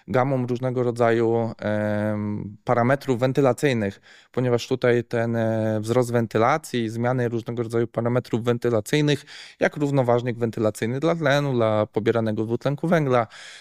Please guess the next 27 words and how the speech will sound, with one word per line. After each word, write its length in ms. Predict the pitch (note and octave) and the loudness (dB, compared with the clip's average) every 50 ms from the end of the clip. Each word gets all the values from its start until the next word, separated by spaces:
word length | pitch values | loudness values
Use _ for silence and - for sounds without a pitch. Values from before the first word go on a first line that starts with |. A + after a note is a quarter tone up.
| - _ | -8 _
też, 320 | - F#3 F3+ - - - | 0 0 0 0 0 2
e, 460 | D#3 D3 C#3+ C#3 C3+ C3+ C3 C3 B2+ - | 2 2 4 4 4 4 4 2 0 -2
krańcowo 440 | - C#3 B2+ - - B2+ A#2+ A#2+ A2+ | -2 -4 -2 0 2 2 2 2 2
wy-, 440 | A#2 A#2 A2+ A2+ A#2 A2+ A2 G#2+ | 2 2 2 2 2 2 2 2
wydechowe 480 | G#2+ A#2 A2 A#2 A2 - A#2+ A2 A#2 A2 | 0 0 2 2 2 2 2 2 2 2
ciśnienie 520 | - - - - A2 G#2+ G#2+ G#2+ G#2+ G#2+ G#2 - | 0 -2 -8 -6 -4 -2 0 0 0 0 0 -2
parcjalne 640 | A#2 A#2 - - A2+ G2+ G#2+ A2 A2 A2 A2 G#2+ | -4 -4 -2 0 2 2 2 2 2 2 2 0
dwutlenku 420 | G#2 A#2 A#2+ - C3+ C3 C#3 - E3 | -2 -4 -6 -4 -4 -4 -2 0 2
węgla 360 | F#3 F3+ E3 D#3 D3+ C#3+ C#3+ - - - - - - | 2 2 2 2 2 2 0 -2 -6 -20 -20 -12 -6
będą 340 | A2 B2+ E3+ F#3 F#3+ F#3+ F3+ | -2 2 2 2 2 2 2
nas 280 | E3+ E3 E3 E3 - | 2 0 0 -2 -4
informowały 760 | D3+ D3 E3+ - D#3 D#3 D#3 D3 D3 C#3+ D3+ E3 F3 D#3+ C#3+ - | -6 -8 -4 0 0 0 2 0 0 2 2 2 4 4 2 2
o 80 | C3+ | 0
tym, 200 | - - C#3+ D3 | 0 -2 -4 -4
czy 140 | - - B2+ | -4 -4 -2
dany 260 | C3 B2+ B2+ B2 A#2+ | 0 0 0 0 -2
próg 260 | - - C3+ B2 B2 | -4 -2 -4 -2 -2
wystąpił, 560 | A#2+ A#2 A2+ - - A2+ A2+ A#2 - - E3+ E3 | 0 -2 -2 0 0 0 0 0 0 0 0 0
czy 160 | - - C3+ | -2 -4 -2
też 240 | - - B2+ - B2+ | -2 -2 -2 0 -2
jeszcze 340 | A#2+ A#2 - - A2+ A#2 | -2 -2 -2 -2 -2 -2
nie. 240 | A#2 A2 A2 B2 D3 - - - - - - _ - | 0 0 0 0 0 -2 -8 -18 -20 -20 -20 _ 0
Więc, 360 | - C#3+ D#3+ E3 D#3+ - - | 2 2 4 2 0 0 0
e, 280 | D#3 C#3+ D3 C#3+ C#3+ C#3 | 0 2 4 4 2 2
tutaj 320 | - E3+ E3 - E3+ E3 | 0 -2 0 2 0 0
przede 300 | - - - D#3 D3+ D#3 | 0 -2 -2 0 0 0
wszystkim 540 | - - - C#3 - - - D#3 D#3+ E3 E3 | 0 -2 -4 -6 -4 -2 0 0 0 0 0